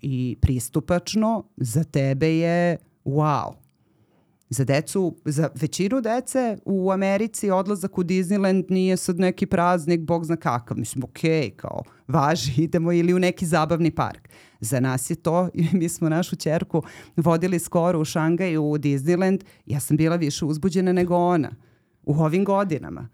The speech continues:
Jer se, jer se moj san ostvario, ja sam otišla u Disneyland. Mala Branka koja je maštala o Disneylandu je otišla u Disneyland <laughs> svojih četrdeset osam godina. I to je, e, sad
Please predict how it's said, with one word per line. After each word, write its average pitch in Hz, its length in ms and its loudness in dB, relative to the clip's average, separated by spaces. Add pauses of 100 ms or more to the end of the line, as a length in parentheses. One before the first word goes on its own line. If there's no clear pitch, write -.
(300)
Jer 127 120 0
se, - 220 -8
jer 131 160 -2
se - 140 -2
moj 160 180 4
san 180 400 0
ostvario, 151 540 -2
ja 127 180 -2
sam 151 220 0
otišla 180 420 -2
u 170 60 0
Disneyland. 143 600 0 (140)
Mala 165 400 2
Branka 147 460 -2
koja 185 160 -6
je 127 40 -2
maštala 156 480 -2
o 147 40 0
Disneylandu 165 600 0
je 143 120 -2
otišla 151 380 -4
u 147 60 -2
Disneyland 151 680 0
<laughs> - 80 -6
svojih 175 220 0
četrdeset 170 380 -4
osam 170 280 0
godina. 151 400 -2 (1600)
I 147 120 4
to 190 240 2
je, 269 180 0 (120)
e, 165 120 -2 (220)
sad - 260 -6